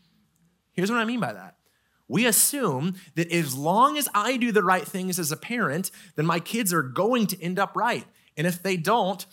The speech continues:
I must have done something wrong. Maybe. Or, or maybe they are responsible before God. And at some point, their faith has to become their faith.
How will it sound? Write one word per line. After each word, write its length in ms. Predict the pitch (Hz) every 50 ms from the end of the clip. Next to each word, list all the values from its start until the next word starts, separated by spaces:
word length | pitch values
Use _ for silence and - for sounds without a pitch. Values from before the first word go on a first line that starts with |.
| - - _ -
I 140 | - 170 185
must 220 | 214 214 180 -
have 120 | 196 170 151
done 160 | 170 175 175
something 380 | - - 185 180 180 175 160
wrong. 400 | 156 170 190 185 117 - - - _ _ _ _ _ _ _ _ _ _ _ _ _ _ _ _ -
Maybe. 560 | 131 180 262 285 190 156 196 254 226 - _ _ _ _ _ _ _ _ -
Or, 440 | 196 269 247 208 220 240 254 233 - - - - - - - _ _ _ _ _ _ _ _ _ _ _ _ _ _ _ _ _ _ _ _ _ _ _ _ _ -
or 280 | 180 220 240 196 180
maybe 640 | 170 151 151 165 208 240 202 135 120 110 131 165 170 - - _ -
they 300 | - 113 147 170 214 214
are 140 | - 165 143
responsible 760 | 151 156 - - - - 147 175 185 185 - 156 151 143
before 380 | 127 135 131 131 - 120 113 110
God. 320 | 101 95 87 80 80 - _ _ _ _ _ -
And 100 | 131 127
at 120 | 120 -
some 320 | - - - - 165 185 170
point, 380 | - 156 160 147 113 113 113
their 180 | 113 135 147 160
faith 360 | 156 - - 123 113 113 -
has 320 | - - - 151 143 - -
to 100 | - 147
become 400 | 123 120 107 - - - 117 107
their 180 | 101 92 - -
faith. 460 | - - - - - - - -